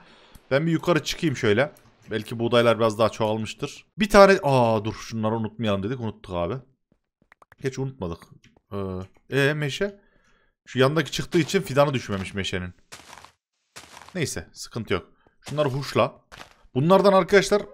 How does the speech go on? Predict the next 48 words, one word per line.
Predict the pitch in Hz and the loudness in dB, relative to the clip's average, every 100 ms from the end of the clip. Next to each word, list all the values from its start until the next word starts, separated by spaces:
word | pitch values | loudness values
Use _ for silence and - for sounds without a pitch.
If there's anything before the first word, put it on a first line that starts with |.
| - | -10
e, | 135 117 | -4 -4
üçer | 117 127 196 190 | -4 2 6 6
tane | 170 160 | 4 2
yapacağım | 160 156 156 123 | 0 0 0 0
böyle | 127 147 | 0 0
her | 143 120 | 0 0
birine. | 107 110 196 - _ _ _ _ _ _ _ _ _ _ - - | 0 -2 -4 -10 _ _ _ _ _ _ _ _ _ _ -20 -4
Buraya | 165 156 | -2 -2
üç, | 180 170 | -4 0
altı, | 151 151 156 | 0 2 -4
dokuz | 139 151 | -4 -2
tane | - 151 143 | 4 4 4
oluyor. | 110 143 170 - _ _ _ _ - | 2 0 0 -8 _ _ _ _ -14
Ee, | 101 101 98 | -10 -8 -10
toprak | - 104 147 135 | -10 -6 -6 -6
da | 135 | -8
çok | 123 - | -8 -6
fazla | 113 107 | -6 -4
yok | 135 131 | -4 -6
ki. | - 92 | -14 -14
Bu | 143 | -4
kadar | 196 196 | 2 2
bile | 196 143 | 2 2
yeter | 127 110 82 | 0 -4 -8
bize | 85 | -10
ya. | 80 101 - _ _ _ - _ _ | -10 -10 -16 _ _ _ -20 _ _
Hemen | - 185 196 | -2 2 2
şu | - 196 | 2 -4
iki | - | 4
odunu | 180 180 175 | 4 4 0
da | |
toplayayım. | 156 131 131 120 | -2 -2 -2 -2
Hem | 131 123 120 | -2 0 0
ladini | 110 120 | 0 -2
hem | 120 117 | -2 -2
de | 101 | -2
meşeyi | 95 87 90 82 | -4 -6 -8 -8
dostlar. | 87 82 135 151 - - - - - | -10 -8 -6 -6 -10 -20 -20 -20 -6
Yalnız | 143 135 | -4 -4
çirkin | - 139 - 170 | -4 -4 -2 0
bir | 147 | 2
meşe | 131 135 151 | 2 0 6
ağacı | 139 131 | 4 4
çık-, | - - _ - | -4 -14 _ -12
çıkınca | 135 135 120 | -8 -4 -4
çok | - 131 | -4 -12
sinir | - 123 117 | -6 -4 -2
bozacak. | 98 90 123 | -4 -2 -4